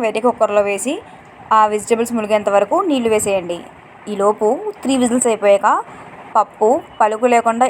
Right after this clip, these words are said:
ఇలా మెత్తగా అయిపోతుంది కదా, దాన్ని ఒకసారి పప్పు రుద్దుతో మొత్తం కలిపేయండి. ఇలా పప్పు అనేది కూడా స్మాష్ చేసుకుంటూ ఉండాలి. వెజిటేబుల్స్ రెండు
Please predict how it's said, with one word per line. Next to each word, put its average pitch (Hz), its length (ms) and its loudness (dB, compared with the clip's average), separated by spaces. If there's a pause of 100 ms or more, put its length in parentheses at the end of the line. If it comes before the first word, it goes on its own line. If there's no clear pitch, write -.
ఇలా 220 200 2
మెత్తగా 208 280 0
అయిపోతుంది 196 440 -2
కదా, 190 160 2 (300)
దాన్ని 220 200 2
ఒకసారి 247 320 -2
పప్పు 214 220 0
రుద్దుతో 208 280 0 (120)
మొత్తం 240 280 0
కలిపేయండి. 185 420 -4 (800)
ఇలా 247 180 4
పప్పు 233 200 -2
అనేది 220 340 -4
కూడా 262 140 0 (100)
స్మాష్ 240 400 0
చేసుకుంటూ 208 440 -2
ఉండాలి. 175 260 -2 (600)
వెజిటేబుల్స్ 285 560 0 (280)
రెండు 233 120 2